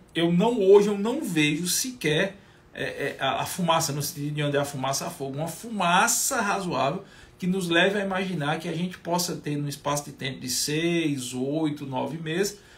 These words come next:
a publicação do edital. Se eu fosse apostar em um concurso da polícia, um novo concurso da Polícia Civil da Bahia, eu só apostaria depois que todas essas pessoas que passaram no anterior, que estão pendentes de curso de formação, concluísse o curso de formação.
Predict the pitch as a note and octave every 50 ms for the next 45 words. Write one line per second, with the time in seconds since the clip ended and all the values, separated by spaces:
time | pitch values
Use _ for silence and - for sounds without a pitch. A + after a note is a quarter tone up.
0 | - - - D#3 D3+ - E3+ D#3+ E3 E3 E3 D#3+ D#3 D3+ D3+ - D3+ D3 D3 D3
1 | D3 F3 F3+ - C3+ A#2+ - - - - - - - - - - - - - -
2 | F#3 F3+ G#3+ B3 B3+ - - F#3+ G3 G#3 G3+ - G3 F3 - F3 E3+ D#3+ - C#3+
3 | B2+ B2+ B2+ - - D3 C#3+ C#3+ D3+ E3+ G3+ A3 - A#3+ G#3 F3+ F3 - D#3+ D#3
4 | D3+ - - D3+ D3 D3 - D3 C#3+ C#3+ C3+ C#3 D3 D#3 G3 G#3 G3+ - G3 F3+
5 | F3 F3+ F3 - F3 D#3 D3+ D3+ D3 C#3+ - - C#3 C#3 C3+ C#3 C#3+ D#3 E3 D#3+
6 | D3+ D#3 F3+ F3+ F3 - - - - - - - D3+ D3 - F#3 F#3 F#3 - -
7 | F#3 F3+ F3+ - D#3+ D3 D3+ D#3+ E3+ E3+ F3 - - D3 C#3+ C#3+ - - E3+ C#3+
8 | - - - G#3 G3+ G#3+ B3 B3+ B3 A#3 A3 G3+ G#3 G#3 G3+ - G3 - - -
9 | F3 E3+ - - E3 D3+ C#3+ - - D3 - D3+ D3 D3 C#3+ E3+ E3 F3 F#3 F3+
10 | F3+ F3+ F3 - F#3 F#3 E3+ D3 C#3 C3 B2+ C#3 D3+ D3 - E3 - F3 - G3
11 | F#3+ F#3+ F3 E3+ F3 F3+ F3 - F3 E3 - D#3 D#3 - - D3 D3 D3+ D#3 D#3
12 | - E3 D#3+ D#3+ D#3+ - - - - - - - _ - F3 F3 F3 F3 D3+ D3
13 | D3 C#3+ - D3+ - - C3+ C3+ C3 - C#3 C3+ C3 C3 C3+ C3+ C3+ - - -
14 | - _ - - - - - - C3+ C3+ C#3 C3+ C#3 D3 D3 D3 - - - A2
15 | -